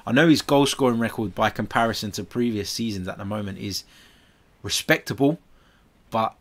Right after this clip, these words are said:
it's not, it, it's not enough for me to, to, to keep persisting with him in that position. I just,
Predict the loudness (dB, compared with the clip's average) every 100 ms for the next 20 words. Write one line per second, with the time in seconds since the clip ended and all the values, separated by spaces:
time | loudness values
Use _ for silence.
0 | _ -10 -6 -4 -6 -8 _ _ _ _
1 | -8 -6 -4 -4 -2 -2 0 0 0 -8
2 | -6 -6 -6 -8 -8 -8 -8 -2 0 -2
3 | -6 -10 -10 -6 -6 -6 -6 -4 -4 -6
4 | -8 -6 -6 -6 -8 -8 -6 -6 -4 -6
5 | -8